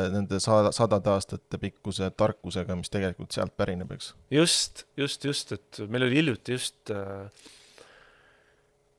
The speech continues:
Speaker 2: see kogukonna koosolek, äh, ja oli, inimesed olid ringis. Põhiliselt rääkisid ametnikud, põhiliselt rääkisid noored inimesed, siis ma vaatan, et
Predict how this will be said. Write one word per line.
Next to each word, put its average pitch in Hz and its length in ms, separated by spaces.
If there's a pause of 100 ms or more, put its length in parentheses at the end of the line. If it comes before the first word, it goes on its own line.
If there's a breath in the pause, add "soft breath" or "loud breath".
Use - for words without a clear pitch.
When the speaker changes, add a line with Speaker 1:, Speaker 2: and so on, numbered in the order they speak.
(280)
Speaker 2:
see - 160
kogukonna 113 420
koosolek, 117 600 (220)
äh, 104 240 (160)
ja 101 180
oli, 113 220 (100)
inimesed 151 320
olid 113 160
ringis. 180 420 (680)
Põhiliselt 180 340
rääkisid 147 380 (160)
ametnikud, 107 640
põhiliselt 135 400
rääkisid 117 260
noored 131 380
inimesed, 107 340
siis - 140
ma 131 100
vaatan, 110 380
et - 160